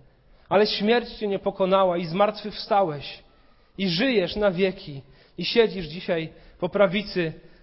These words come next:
Ojca swego w niebie. Panie nasz Boże, dziękujemy Tobie za to, że przyszedłeś do nas,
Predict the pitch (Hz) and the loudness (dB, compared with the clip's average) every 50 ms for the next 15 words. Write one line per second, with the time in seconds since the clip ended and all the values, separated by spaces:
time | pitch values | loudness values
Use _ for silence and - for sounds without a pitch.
0 | - - - 202 208 202 202 - 170 - - - 180 156 160 156 143 156 160 160 | -4 4 6 6 6 6 4 -4 -8 -8 -4 -4 -4 -4 -4 -6 -6 -6 -8 -8
1 | 139 131 135 120 104 - - - _ _ _ - - - - _ _ _ _ _ | -8 -8 -10 -12 -14 -16 -20 -20 _ _ _ -20 -20 -20 -20 _ _ _ _ _
2 | _ _ _ _ _ - 190 196 208 190 175 165 165 160 151 147 135 165 170 156 | _ _ _ _ _ -2 0 0 0 0 -2 -4 -6 -6 -8 -6 -4 -4 -4 -4
3 | 135 135 131 131 - - - _ _ _ _ _ _ _ _ _ _ _ - 143 | -6 -8 -10 -12 -14 -20 -20 _ _ _ _ _ _ _ _ _ _ _ -4 -2
4 | 190 196 190 - 196 196 202 214 208 185 165 151 - 170 151 139 131 123 117 113 | 0 0 0 0 -2 0 2 2 2 0 -2 -4 -6 -6 -8 -8 -8 -10 -10 -12
5 | - _ _ _ - - - - 156 196 202 - 208 170 170 170 - - 185 - | -14 _ _ _ -20 -20 -6 0 2 2 2 2 0 -4 -4 -6 -8 -10 -8 -4
6 | 214 202 175 165 175 165 151 143 156 147 143 143 127 - - - - - | -4 -4 -4 -4 -8 -10 -8 -8 -8 -8 -8 -10 -12 -14 -16 -18 -20 -20